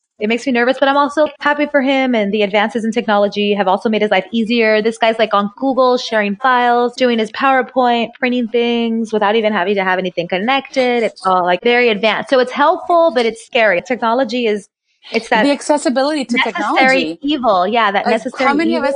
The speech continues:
Speaker 2: had a computer at home? I don't think I had, I
Speaker 1: Right?
Speaker 2: didn't have a computer at home.
Speaker 1: It was a
Speaker 2: When we got
Speaker 1: luxury.
Speaker 2: Yeah, it was a luxury. So when we got to college, we had those, we made use of those computer labs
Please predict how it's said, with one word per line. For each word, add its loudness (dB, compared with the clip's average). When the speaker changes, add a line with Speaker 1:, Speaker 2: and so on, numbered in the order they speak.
Speaker 2:
had -2
a -6
computer -8
at -6
home? -8
I -4
don't -4
think -10
I -4
had, -8
I 4
Speaker 1:
Right? 0
Speaker 2:
didn't -6
have -6
a -10
computer -8
at -8
home. -8
Speaker 1:
It -2
was 2
a 0
Speaker 2:
When 4
we 2
got 2
Speaker 1:
luxury. -2
Speaker 2:
Yeah, -2
it -2
was -6
a -6
luxury. -4
So -4
when -6
we -6
got -6
to -6
college, -4
we -12
had -6
those, -8
we -6
made -6
use -6
of -6
those -8
computer -10
labs -12